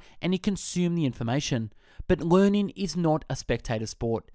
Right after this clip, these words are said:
The human brain does not learn as much by consumption as it does creation. S is for state. All learning is state dependent. Your state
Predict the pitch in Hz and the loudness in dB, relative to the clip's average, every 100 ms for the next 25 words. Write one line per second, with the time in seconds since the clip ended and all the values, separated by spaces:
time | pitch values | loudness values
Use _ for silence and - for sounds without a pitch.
0 | - - - 127 202 233 233 165 151 156 | -20 -14 -4 0 2 2 2 4 4 2
1 | - 156 135 190 175 165 165 156 147 147 | -2 -2 4 4 6 4 4 2 -2 0
2 | 139 - - 123 110 117 113 - 233 - | -2 -2 -2 -2 -2 -4 -2 2 2 2
3 | 113 - _ _ 156 190 - 151 147 143 | -4 -4 _ _ -2 -2 2 4 4 2
4 | - - - 123 117 131 - 113 101 - | -6 -14 -6 -2 0 0 0 -2 -4 -12
5 | _ _ _ _ _ _ - - 202 196 | _ _ _ _ _ _ -10 0 0 0
6 | - 147 127 - - 123 117 - _ _ | -4 -4 -4 -4 0 0 0 -6 _ _
7 | _ _ _ 185 240 220 185 185 190 190 | _ _ _ 6 8 8 6 6 2 0
8 | 196 - - 120 - 123 127 143 123 - | -4 -2 0 0 0 -2 -2 -2 -4 -6
9 | _ _ _ - - - 208 - - 180 | _ _ _ -20 -10 0 2 2 2 2
10 | 175 | 2